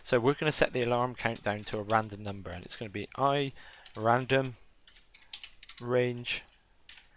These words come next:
and it's going to be between every, uh, let's, what should we say, every second, so sixty and a hundred and eighty. So between one and three seconds, it will continue to generate, it will create another bubble.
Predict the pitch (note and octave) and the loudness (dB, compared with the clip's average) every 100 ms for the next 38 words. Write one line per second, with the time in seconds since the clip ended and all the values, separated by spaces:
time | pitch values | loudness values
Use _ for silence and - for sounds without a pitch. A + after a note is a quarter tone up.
0 | - - A2 G#2+ - - B2+ A#2+ B2 A2+ | -20 -6 -4 -4 -4 0 0 0 -2 0
1 | A2+ A2 - - B2 A2 A2 - A#2+ - | 0 0 -4 -6 -2 -2 -2 -2 -4 -4
2 | A2+ A2+ G#2+ G#2 - - - - - A#2 | -2 -2 -2 -6 -14 -20 -20 -20 -4 2
3 | A#2 A#2+ B2+ E3 - - D3 - B2 A#2 | 2 2 0 -2 -4 -4 -2 -2 -4 -6
4 | - F#2+ F#2+ A#2 A#2 A2 - E3+ - F3 | -4 -2 -4 -4 -4 2 6 6 4 -2
5 | E3+ G#2+ - - - - D3+ D3 C#3+ - | -2 -2 0 0 0 -2 0 2 0 -6
6 | - - - - A2+ A2 G#2 A2+ G#2 G#2 | -16 -18 -14 -4 -2 -2 -6 -6 -6 -4
7 | G#2 F#2+ F#2+ F2+ G#2+ G#2 - - - B2 | -4 -6 -8 -6 -4 -4 -8 -18 -10 -6
8 | - C3+ B2 A#2+ D3+ E3 E3 D3 C#3 - | -2 -2 -4 2 6 6 4 -4 -4 -4
9 | C#3+ C3+ - B2 - G2 G#2+ C3+ - - | -2 -2 2 2 2 -8 -8 -10 -12 -14
10 | - - - - - - A2 - A#2+ G#2+ | -20 -20 -10 -8 -8 -10 -6 -4 -4 -6
11 | G2+ A2 - G#2+ G2+ G2+ G#2 - - - | -10 -8 -4 -4 -2 -2 -2 -8 -20 -16
12 | - B2 - A2 G#2+ G2+ G#2+ G#2+ G2+ G#2 | -10 -8 -4 -2 -2 -4 -4 -4 -2 -2
13 | G2 F2+ | -2 -6